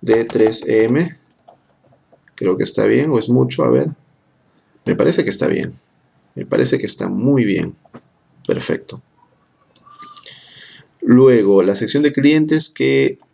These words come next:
qué clase tenía? Clientes, perfecto.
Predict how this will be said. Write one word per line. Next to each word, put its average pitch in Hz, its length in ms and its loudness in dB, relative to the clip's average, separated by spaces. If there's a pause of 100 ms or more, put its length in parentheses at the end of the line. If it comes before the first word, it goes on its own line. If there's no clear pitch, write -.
(1400)
qué 123 140 0
clase 123 260 0
tenía? 123 580 0 (1080)
Clientes, 98 560 0
perfecto. - 640 -10